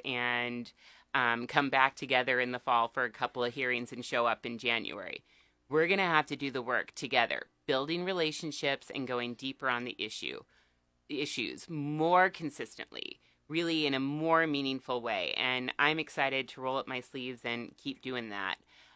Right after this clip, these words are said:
Um, the other thing that I think we need to do is to really figure out where those core common ground issues are in addressing Ne-, Nebraska's number one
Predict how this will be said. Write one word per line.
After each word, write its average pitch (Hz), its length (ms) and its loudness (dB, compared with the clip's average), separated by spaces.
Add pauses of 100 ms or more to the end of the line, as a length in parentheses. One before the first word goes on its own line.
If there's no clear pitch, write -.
Um, 123 320 4
the - 140 -2
other 180 260 6
thing 165 220 -2
that 143 100 2
I 143 80 2
think 139 260 -2
we 143 120 -4
need 135 240 -2
to - 100 -14
do 117 560 -2
is 117 640 0
to 127 160 -6
really 151 420 -2
figure 135 400 -4
out 117 320 4
where 131 80 -4
those 113 260 -6
core 143 840 2 (240)
common 151 400 6
ground 131 720 2 (100)
issues 123 420 -6
are 110 460 0 (520)
in 175 120 2
addressing 160 480 0
Ne-, 151 180 0
Nebraska's 147 600 0
number 131 260 -4
one 123 460 -4